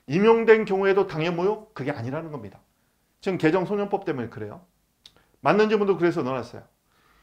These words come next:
이런 소년이었을 때 집행유예 선고를 받은 자,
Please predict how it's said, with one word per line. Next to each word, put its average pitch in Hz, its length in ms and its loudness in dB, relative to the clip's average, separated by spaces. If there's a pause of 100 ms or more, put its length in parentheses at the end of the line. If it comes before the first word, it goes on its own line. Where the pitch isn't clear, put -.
(140)
이런 208 500 -2 (720)
소년이었을 233 1400 2
때 202 300 2
집행유예 190 440 0
선고를 190 300 -2
받은 151 220 -6
자, - 160 -6